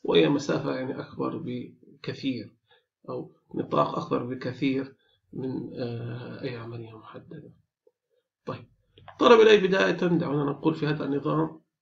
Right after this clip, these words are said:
قال لي جد المصفوفة A B C D، قال لي جد المصفوفة A B C D.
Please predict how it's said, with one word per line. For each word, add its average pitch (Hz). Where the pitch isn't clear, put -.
قال 180
لي 175
جد 156
المصفوفة 127
A 139
B 147
C -
D، -
قال -
لي 147
جد 143
المصفوفة 139
A 135
B 135
C -
D. 143